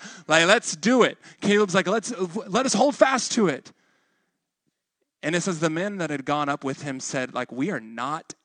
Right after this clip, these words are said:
able <sighs> to go against these people,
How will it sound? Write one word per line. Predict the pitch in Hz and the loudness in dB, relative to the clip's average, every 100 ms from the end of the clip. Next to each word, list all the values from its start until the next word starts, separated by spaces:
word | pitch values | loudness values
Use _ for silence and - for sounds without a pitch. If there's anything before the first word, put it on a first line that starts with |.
| _ 135 | _ -6
able | 139 135 120 113 - _ _ _ _ _ _ _ _ _ | -4 -4 -4 -10 -12 _ _ _ _ _ _ _ _ _
<sighs> | - 175 147 - | -4 -4 -4 -8
to | - | -4
go | 135 135 | 0 0
against | 131 131 - | -2 -6 -10
these | 120 | -12
people, | - 113 - - | -10 -12 -12 -20